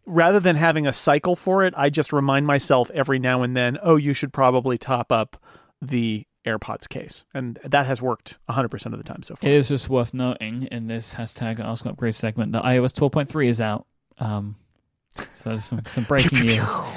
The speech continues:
Speaker 1: Release lasers have
Speaker 2: I wanted to
Speaker 1: happened.
Speaker 2: just mention it because it includes the Apple T V app, and, like, that's launching on T Vs today as well. Like, it's,
Speaker 1: Oh,
Speaker 2: it's
Speaker 1: yeah.
Speaker 2: all gonna pop up on the Samsung T Vs today, so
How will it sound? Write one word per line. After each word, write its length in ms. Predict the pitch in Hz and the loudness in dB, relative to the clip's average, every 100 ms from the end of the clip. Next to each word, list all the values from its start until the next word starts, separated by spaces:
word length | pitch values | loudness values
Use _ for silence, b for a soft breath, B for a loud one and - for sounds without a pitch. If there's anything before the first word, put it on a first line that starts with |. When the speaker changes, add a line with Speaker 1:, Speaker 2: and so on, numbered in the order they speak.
| - | 0
Speaker 1:
Release 420 | 180 196 226 - | 4 6 6 6
lasers 540 | 185 160 156 131 123 | 6 6 4 2 0
have 80 | 135 | 6
Speaker 2:
I 140 | 139 | 6
wanted 200 | 190 226 | 8 6
to 40 | 226 | 6
Speaker 1:
happened. 80 | 208 | 4
Speaker 2:
just 200 | 202 165 | 4 6
mention 340 | 170 185 202 | 4 4 2
it 160 | 208 202 | 2 2
because 260 | 165 160 | 2 2
it 80 | 147 | 2
includes 540 | 143 135 147 151 151 - | 0 -2 4 4 4 2
the 160 | 143 | 2
Apple 380 | 135 135 135 131 | 4 2 -2 -4
T 240 | - 131 | -2 -2
V 240 | 120 117 143 | 0 2 2
app, 320 | 151 151 - | 2 0 -2
and, 140 | 117 | -2
like, 260 | 113 107 - | 0 -2 -4
that's 280 | 120 113 - | -4 -4 -2
launching 400 | 127 123 131 117 | 0 0 0 0
on 120 | 110 | 0
T 200 | - 117 | 0 -2
Vs 300 | 110 107 135 | -2 -4 0
today 300 | 175 170 165 | 2 2 2
as 120 | 156 | 2
well. 280 | 131 143 156 | 2 4 2
Like, 200 | 139 - | 0 -4
it's, 140 | 120 | -4
Speaker 1:
Oh, 160 | 131 147 | 4 6
Speaker 2:
it's 60 | 156 | 6
Speaker 1:
yeah. 240 | 143 175 | 6 4
Speaker 2:
all 40 | |
gonna 160 | 147 120 | 2 -2
pop 220 | - 117 | -2 -2
up 140 | 117 113 | -2 -2
on 80 | |
the 80 | 113 | -4
Samsung 500 | 107 117 110 - 113 | -4 -4 -4 -2 -4
T 140 | - 110 | -2 -4
Vs 280 | 101 120 | -4 -6
today, 360 | - 165 170 170 | -2 0 2 2
so 460 | 160 - 110 110 | -2 -4 -2 -2